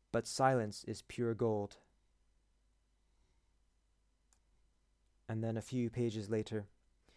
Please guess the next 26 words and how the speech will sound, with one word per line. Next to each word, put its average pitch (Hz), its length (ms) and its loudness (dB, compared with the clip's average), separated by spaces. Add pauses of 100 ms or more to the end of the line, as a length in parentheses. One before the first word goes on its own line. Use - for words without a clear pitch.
(480)
"When 147 120 2
I 151 80 6
finished 170 520 4
these 135 220 2
accounts, 127 520 -2
I 120 140 0
said 131 320 0
to - 80 -8
my 117 140 0
spiritual 120 480 -2
father, 110 440 -2 (1000)
'Please 170 300 2
excuse 143 420 0
me, 110 120 -2
Father, 104 420 -2
for 117 160 -6
talking 117 460 -2
so 117 220 -4
much. 107 380 -6 (920)
The 127 80 0
Holy 143 240 2
Fathers 123 480 6
consider 123 640 0 (420)
even 147 280 0
spiritual 135 760 2
but 120 300 0